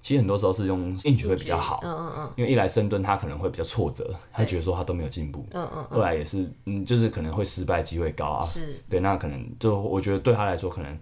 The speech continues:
Speaker 1: 其实以硬举专心的去做E C Max，有点像是
Speaker 2: 会比较成长。
Speaker 1: 会比较是可以用在对的位置上的感觉。
Speaker 2: 嗯哼。
Speaker 1: 对啊，所以换个角度来看，我们刚刚这样讲说，好像硬举比较简单，
Speaker 2: 是。
Speaker 1: 但实际上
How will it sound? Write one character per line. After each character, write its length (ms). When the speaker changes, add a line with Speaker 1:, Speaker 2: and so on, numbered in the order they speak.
Speaker 1:
其 140
实 80
以 120
硬 240
举 260
专 200
心 160
的 80
去 200
做 280
E 120
C 120
Max， 320
有 80
点 100
像 140
是 80
Speaker 2:
会 20
比 60
较 60
成 140
长。 280
Speaker 1:
会 160
比 120
较 220
是 320
可 180
以 420
用 240
在 160
对 200
的 80
位 160
置 120
上 240
的 80
感 240
觉。 180
Speaker 2:
嗯 240
哼。 160
Speaker 1:
对 120
啊， 160
所 160
以 200
换 180
个 80
角 140
度 80
来 160
看， 280
我 80
们 80
刚 120
刚 80
这 40
样 200
讲 260
说， 420
好 260
像 280
硬 120
举 120
比 100
较 100
简 240
单， 220
Speaker 2:
是。 340
Speaker 1:
但 120
实 180
际 140
上 280